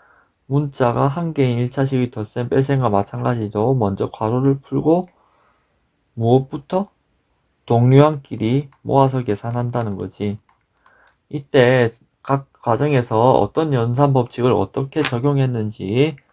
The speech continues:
반드시 여러분들이 생각을 하는 습관을 기르도록 합니다. 자,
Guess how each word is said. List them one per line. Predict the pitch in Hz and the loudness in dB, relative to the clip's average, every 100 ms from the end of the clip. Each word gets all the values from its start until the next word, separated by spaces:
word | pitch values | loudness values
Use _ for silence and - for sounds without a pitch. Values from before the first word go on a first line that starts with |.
| _ _ _ | _ _ _
반드시 | 104 104 123 120 131 131 | -6 -4 -2 -2 2 2
여러분들이 | 104 110 120 123 110 104 117 127 | 4 4 0 0 0 2 2 -2
생각을 | 139 139 143 123 117 | -2 -2 0 0 -2
하는 | 107 107 123 143 143 | -2 0 0 0 -4
습관을 | - 135 120 113 120 | -14 -10 -6 -4 -6
기르도록 | - 135 113 113 101 117 135 | -6 -6 -2 0 4 2 2
합니다. | 120 110 104 98 101 98 _ _ _ _ _ _ _ | -4 -4 -2 0 0 -4 _ _ _ _ _ _ _
자, | - 107 | -14 -12